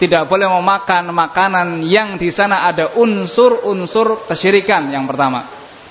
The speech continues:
Atau yang kedua ada unsur yang namanya apa? Menyelisih syariat Islam, ya, acara-acara perkara-perkara yang baru dalam Islam itu tidak boleh. Tapi kalau semisal panjenengan, ya, punya rumah semisal, ya,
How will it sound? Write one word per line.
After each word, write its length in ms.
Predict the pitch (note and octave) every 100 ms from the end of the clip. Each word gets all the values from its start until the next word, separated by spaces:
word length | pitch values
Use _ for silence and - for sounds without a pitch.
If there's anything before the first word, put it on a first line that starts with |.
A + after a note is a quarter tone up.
| - - -
Atau 240 | - F#3+ A#3+
yang 160 | B3
kedua 320 | A#3+ G#3+ B3 A#3
ada 240 | G#3+ A3
unsur 400 | B3+ B3 A#3+ A#3+ A3
yang 180 | G#3
namanya 480 | G3+ G#3 A3 A#3 G3+
apa? 120 | G3+ A3+ - - - -
Menyelisih 560 | F3 F#3+ G3 G3 A#3+ A#3
syariat 400 | A3 G#3 G3 G3
Islam, 560 | G3+ - F3 E3 E3+ F3+ G#3 -
ya, 240 | C3+ C#3 -
acara-acara 800 | D3+ E3 D#3+ D#3 D#3 E3 E3 D#3
perkara-perkara 800 | E3 D#3+ D3+ D3+ D3+ - D3 D3
yang 80 | C#3+
baru 160 | C#3+
dalam 320 | C#3 C3+ C3+
Islam 480 | C#3 C#3+ D3 C#3 C#3
itu 160 | D3 -
tidak 240 | C#3+ B2+
boleh. 320 | B2 A#2+ A#2+ C#3 -
Tapi 160 | G#3 C4
kalau 240 | C4+ C4
semisal 400 | B3+ B3 B3 A#3+
panjenengan, 800 | A3+ G#3+ F3+ F#3+ F#3+ F3+ F#3 G3
ya, 320 | E3 D#3+ F3 - - - - -
punya 240 | F#3 G3+
rumah 320 | G3 G3 G#3 G3
semisal, 640 | F#3 E3+ D#3 D3 C3+ B2 C3+ -
ya, 240 | C3+ C3+